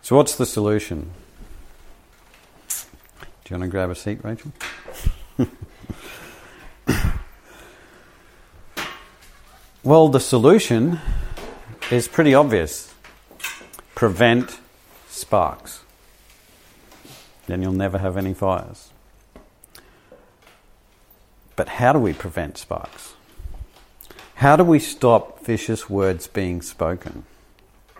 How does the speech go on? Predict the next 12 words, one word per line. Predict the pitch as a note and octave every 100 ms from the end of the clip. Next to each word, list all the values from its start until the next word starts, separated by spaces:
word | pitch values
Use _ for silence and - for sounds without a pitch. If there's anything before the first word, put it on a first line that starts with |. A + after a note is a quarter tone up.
| - - D3+ - _ - - - - - _ -
As | A2
Proverbs | - D3+ D#3 B2+ F#2 -
says, | G2 D#2+ G2+ G#2+
and | F2+ E2
James | G#2+ G2 G2+ G#2+ G2
agrees, | F2 G2 B2 A2 E2 G#2 C3 - _ _ _ _ _ _ _ _ _ -
that | G2 A#2 - - -
is | A#2+ G#2+
what | F2+ F2+ F2 - _ _ -
wisdom | G2 G2+ B2+ A#2 - E2 D2+ - _ _
is | F2 D#2
for. | - C2+ -